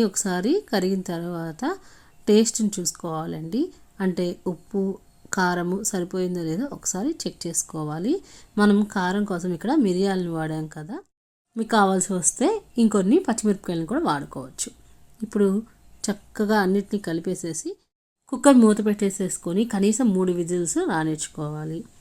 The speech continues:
ఆ తర్వాత ఎయిర్ అంతా పోయిన తర్వాత మూత తీసి చూస్తే చాలా టేస్టీగా ఉండేటటువంటి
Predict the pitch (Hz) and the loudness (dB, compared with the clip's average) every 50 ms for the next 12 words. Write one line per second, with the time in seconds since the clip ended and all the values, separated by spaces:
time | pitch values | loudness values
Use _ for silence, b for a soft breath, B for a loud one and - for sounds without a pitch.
0 | b b b b b b - 185 185 190 185 175 180 190 196 180 165 - - 165 | b b b b b b -6 -4 0 0 0 0 0 -2 -4 -6 -8 -12 -16 -20
1 | 170 _ _ _ _ _ _ - - 214 214 220 240 240 240 254 254 - 214 196 | -20 _ _ _ _ _ _ 0 2 4 4 4 4 2 2 2 0 2 4 2
2 | 196 190 190 185 180 175 175 - 254 220 196 185 185 - 202 202 196 180 - - | 4 2 2 0 -2 -2 -2 0 0 2 2 0 0 -2 -2 -2 -2 -2 -2 -4
3 | - 180 160 - - 233 254 254 - 202 175 175 180 185 185 196 180 180 - - | -6 -8 -8 -8 -6 -6 -6 -6 -4 -4 -2 -2 -2 -4 -4 -6 -6 -6 -6 -6
4 | 190 185 180 185 180 180 175 165 165 170 175 175 175 - 160 151 175 165 156 156 | -4 -4 -2 -2 -2 -2 -2 -4 -4 -4 -6 -6 -6 -8 -12 -10 -8 -8 -8 -8
5 | 151 - | -6 -6